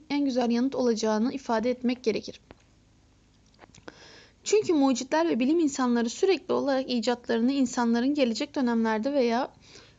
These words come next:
bulundukları dönemde ihtiyaçlarını gidermek amacıyla üretmiş oldukları eşyalar olarak kabul edilir. Geçmişte olduğu gibi gelecekte de ve günümüzde de sürekli olarak insanların ihtiyaçları dikkate alınarak icatlar ortaya, ortaya çıkmaktadır.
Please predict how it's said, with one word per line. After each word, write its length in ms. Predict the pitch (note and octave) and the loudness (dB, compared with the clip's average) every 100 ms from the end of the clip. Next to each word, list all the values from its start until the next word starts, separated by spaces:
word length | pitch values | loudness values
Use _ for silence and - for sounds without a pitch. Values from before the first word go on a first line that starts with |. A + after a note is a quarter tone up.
| - | -6
bulundukları 540 | A#3+ B3 A#3 A#3 B3+ D4+ | 0 2 2 0 -2 0
dönemde 420 | C#4 A#3 A3 A#3+ | 0 0 0 -2
ihtiyaçlarını 560 | B3 B3 A#3 - A#3+ | -4 -2 -2 -2 -2
gidermek 460 | C4+ B3+ A#3+ A#3+ A#3 | 0 2 2 0 0
amacıyla 480 | A#3 A#3 A#3 D4+ C4+ | 0 0 0 0 0
üretmiş 440 | B3 A#3+ D#4 - | 2 0 -2 -2
oldukları 440 | A#3+ A3+ A3+ A3 A3 | -2 -2 -2 -2 -2
eşyalar 500 | A#3 - A#3 A3+ C4 | -2 -2 -2 0 0
olarak 360 | A#3+ A3+ D4 | -2 -2 -4
kabul 260 | - A#3 A#3 | -6 -2 0
edilir. 400 | G#3+ G#3 - - - - _ - - - _ - | -2 -4 -8 -12 -20 -20 _ -20 -20 -20 _ -6
Geçmişte 480 | - A#3 B3+ - G4+ | -4 -2 -4 0 0
olduğu 380 | F#4+ D4 G4 G4 | 0 2 4 4
gibi 200 | A#3+ A#3 | 0 0
gelecekte 560 | B3 A#3 A#3+ A#3+ F4+ | 0 0 -2 -2 0
de 100 | C#4+ | 2
ve 80 | A#3+ | 0
günümüzde 580 | A3 A#3 A#3 A#3 A#3 E4 | 0 2 2 2 0 -2
de 160 | C#4 F#4+ - | -2 -6 -16
sürekli 480 | - F4 F4 - | -6 -2 -2 0
olarak 300 | A3+ A3 A#3+ B3+ | 0 2 -2 0
insanların 440 | B3 A3+ A#3 A#3+ | -2 0 0 0
ihtiyaçları 720 | C#4 - - A3 G#3+ - A3 | 0 -2 0 0 0 -4 -4
dikkate 380 | B3 A3+ A3 A3+ | -4 -4 -4 -2
alınarak 400 | A3+ A#3 C#4+ C4 - - - - _ - | -2 0 0 -2 -6 -20 -20 -20 _ -2
icatlar 500 | B3 A#3 A3+ A#3 D4+ | 0 2 0 0 -2
ortaya, 400 | C4 A#3 B3+ - | -2 0 -2 0
ortaya 360 | B3+ A#3 A#3 E4+ | 0 0 -2 -2
çıkmaktadır. 720 | - - A#3+ A3+ - - | -4 -4 -4 -4 -8 -10